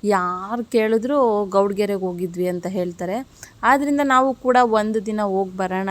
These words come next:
ಹೇಗೆ ಏನು ಅಂತ ನೋಡ್ಕೊಂಡು ಬರೋಣ ಅಂತ ಹೇಳಿ ಇವತ್ತು ಹೊರಟಿದ್ದೀವಿ.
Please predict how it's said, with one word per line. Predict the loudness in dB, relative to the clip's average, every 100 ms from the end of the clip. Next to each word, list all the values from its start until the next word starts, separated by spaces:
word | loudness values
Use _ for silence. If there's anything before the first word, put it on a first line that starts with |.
| -2
ಹೇಗೆ | -2 -4 -4 -4
ಏನು | -2 -4
ಅಂತ | -4 -6 -6
ನೋಡ್ಕೊಂಡು | -4 -4 -4 -4 -2
ಬರೋಣ | -2 -2 -4
ಅಂತ | -4 -6 -6
ಹೇಳಿ | -6 -4 -4 -4
ಇವತ್ತು | -4 -2 -2
ಹೊರಟಿದ್ದೀವಿ. | 0 -2 -4 -4 -2 -2 -4